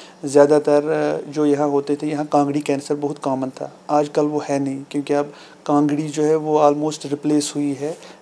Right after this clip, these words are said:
नए जो, अ, इलेक्ट्रिकल, अ, गैजेट्स हैं, तो कांगड़ी का कैंसर कम हुआ है। अ, इसी तरह अगर हम पहले देखते, जो हम ज़्यादातर सुखाते थे सब्जियां विंटर के लिए, मतलब इस वजह से होखाक, होगाड़ या वाइड,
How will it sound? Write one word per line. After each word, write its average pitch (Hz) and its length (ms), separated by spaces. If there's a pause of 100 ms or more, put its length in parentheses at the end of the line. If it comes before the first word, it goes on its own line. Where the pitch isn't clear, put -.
(100)
नए 147 320
जो, 147 540
अ, - 200
इलेक्ट्रिकल, 151 580
अ, 147 280
गैजेट्स 143 580
हैं, 156 180 (560)
तो 208 60
कांगड़ी 190 320
का 190 120
कैंसर 175 320
कम 156 220
हुआ 135 280
है। 143 380 (160)
अ, 156 260
इसी 196 180
तरह 190 260
अगर 175 180
हम 196 240 (100)
पहले 185 420
देखते, 170 680
जो 156 140
हम 160 160
ज़्यादातर 156 380
सुखाते 147 480
थे 143 140
सब्जियां 139 560
विंटर 139 380
के 139 160
लिए, 139 320
मतलब 147 220
इस 143 140
वजह 143 240
से 143 120
होखाक, 143 580
होगाड़ 143 580
या 147 280
वाइड, 147 420